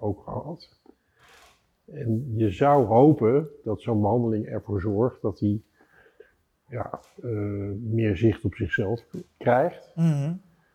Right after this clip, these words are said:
Speaker 1: En eigenlijk hoort daar ook,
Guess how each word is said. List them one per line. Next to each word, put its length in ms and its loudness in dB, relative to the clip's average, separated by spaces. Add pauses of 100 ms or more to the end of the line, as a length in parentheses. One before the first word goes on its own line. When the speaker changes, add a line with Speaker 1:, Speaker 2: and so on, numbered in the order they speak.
(500)
Speaker 1:
En 240 -10
eigenlijk 480 4
hoort 200 2
daar 360 -2 (300)
ook, 420 2